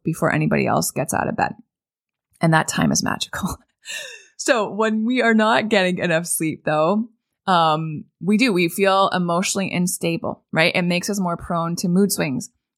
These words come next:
irritability. It actually heightens our stress levels, and that affects everything. It affects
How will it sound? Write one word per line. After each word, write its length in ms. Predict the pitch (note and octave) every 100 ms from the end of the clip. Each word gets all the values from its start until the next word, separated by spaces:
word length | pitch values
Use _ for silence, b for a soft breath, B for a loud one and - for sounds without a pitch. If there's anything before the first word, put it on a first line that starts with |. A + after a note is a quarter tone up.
| -
irritability. 760 | F#3 G3+ G3+ F#3+ F#3+ F3+ - -
It 120 | -
actually 260 | F#3+ G3 G3
heightens 520 | - F3+ - G3 F#3 -
our 100 | E3+
stress 400 | - - F3+ -
levels, 340 | F#3+ A#2+ -
and 140 | - F3+
that 80 |
affects 300 | - D#4 C#4+ -
everything. 360 | E4 C4 E3+
It 80 | D#3+
affects 400 | E3+ F3 E3+ -